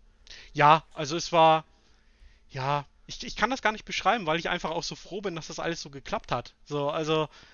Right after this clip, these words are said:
ich mein, äh, für, für viele da draußen ist ja Verbrannte Erde, also die, die Split mit Marvorim, auch das erste Lebenszeichen entweder von Totenwache oder von Marvorim oder von beiden. Also die hat ja viel eröffnet auf einmal,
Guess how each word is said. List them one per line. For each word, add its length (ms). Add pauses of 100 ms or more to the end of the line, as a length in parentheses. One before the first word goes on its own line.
(140)
ich 120
mein, 320 (140)
äh, 360
für, 340
für 220
viele 400
da 140
draußen 400
ist 180
ja 120
Verbrannte 540
Erde, 460 (320)
also 340
die, 180
die 120
Split 320
mit 140
Marvorim, 520 (640)
auch 180
das 180
erste 320
Lebenszeichen 640
entweder 320
von 200
Totenwache 580
oder 200
von 220
Marvorim 500
oder 220
von 200
beiden. 420 (380)
Also 200
die 160
hat 160
ja 160
viel 480
eröffnet 480
auf 220
einmal, 440